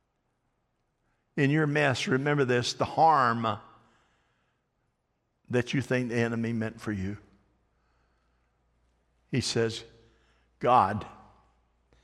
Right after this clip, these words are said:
meant it for our good." You want to get God's best?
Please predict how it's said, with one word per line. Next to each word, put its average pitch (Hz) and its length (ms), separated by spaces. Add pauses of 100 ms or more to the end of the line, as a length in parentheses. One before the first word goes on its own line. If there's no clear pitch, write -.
(760)
meant 120 220
it 107 100
for - 160
our 104 180
good." 95 400 (2500)
You 151 140
want 139 140
to 131 40
get 143 220
God's 143 380
best? 170 420